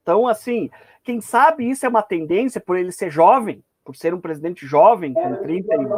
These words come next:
poucos anos, parecido com a nossa idade, ele tem uma ideia diferente. Então, ali que a, a experiência do dia a dia que a gente tá tendo é diferente do que a gente vê no normal, porque a,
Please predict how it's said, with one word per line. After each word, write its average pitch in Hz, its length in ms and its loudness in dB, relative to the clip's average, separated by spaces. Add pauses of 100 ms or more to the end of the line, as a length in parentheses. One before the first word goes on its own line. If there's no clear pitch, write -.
(120)
poucos 139 300 -2
anos, 214 320 4
parecido - 460 -10 (300)
com 170 80 -8
a 165 40 0
nossa 170 240 2
idade, 202 400 2
ele 226 180 2
tem 226 240 -2
uma 233 200 -2
ideia 220 400 4
diferente. 226 480 2
Então, 208 300 2 (240)
ali 196 380 2
que - 160 -2
a, 170 180 4
a 165 60 0
experiência 208 520 -2
do 185 120 -6
dia 170 180 -2
a 147 40 -2
dia 160 180 -6
que - 80 -10
a 147 60 -4
gente 147 260 -10
tá - 100 -2
tendo 214 380 -2
é 220 60 2
diferente 254 680 -2 (300)
do 175 160 -4
que - 80 2
a 190 60 4
gente 202 280 -6
vê 190 240 2
no 202 160 2
normal, 190 600 4 (420)
porque 180 320 -2
a, 180 360 2